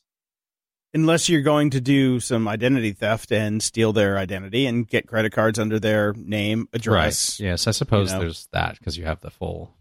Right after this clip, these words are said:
Speaker 2: mailing address and things
Speaker 1: Mm-hmm.
Speaker 2: like that. But, uh, yeah, I, again, it,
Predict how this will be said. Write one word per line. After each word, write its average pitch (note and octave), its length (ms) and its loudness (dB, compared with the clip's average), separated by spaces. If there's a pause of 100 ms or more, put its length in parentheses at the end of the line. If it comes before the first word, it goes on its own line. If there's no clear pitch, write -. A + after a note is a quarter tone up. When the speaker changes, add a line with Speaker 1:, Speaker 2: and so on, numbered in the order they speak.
(200)
Speaker 2:
mailing F2 300 -12
address - 400 -12
and F#2+ 120 -12
things G2+ 220 -14
Speaker 1:
Mm-hmm. A2+ 180 -6
Speaker 2:
like F2+ 100 -2
that. - 80 -14
But, G2 180 -6
uh, G2 120 -2
yeah, A#2 220 4 (340)
I, D#3+ 280 -2 (120)
again, B2+ 560 2
it, C3 260 -4